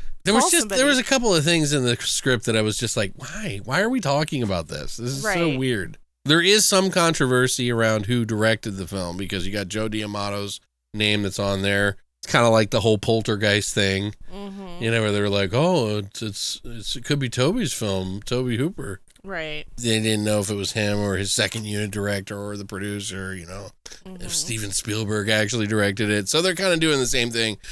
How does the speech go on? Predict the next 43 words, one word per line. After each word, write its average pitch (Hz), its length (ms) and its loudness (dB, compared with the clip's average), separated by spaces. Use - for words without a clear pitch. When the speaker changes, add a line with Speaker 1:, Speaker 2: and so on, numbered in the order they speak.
Speaker 1:
with 135 140 2
Joe 123 240 6
D'Amato 92 720 2
because 135 300 2
he 160 100 4
was 151 140 4
so 175 220 4
fresh 160 320 4
around 131 260 4
the, 113 340 2
you 123 140 -2
know, 101 400 2
wet 123 140 4
around 120 240 4
the 104 120 2
ears. 104 360 0
It 101 60 0
was 98 160 -2
kinda 101 280 2
like, 92 340 -2
this 147 160 4
is 135 120 4
a 123 80 4
big 113 280 -2
project 110 760 0
for 113 200 -4
him, 90 420 -4
you 113 140 -4
know, 92 180 -2
to 95 160 -8
be 101 120 -4
handling, 104 360 -2
especially 135 320 -4
when 110 100 -2
they 101 100 0
have 95 260 -2
Robert 101 320 -2
Vaughn 123 480 -2
and 120 100 -2
all 120 120 2
these 113 180 0
competent, 104 680 -2
uh, 113 540 -8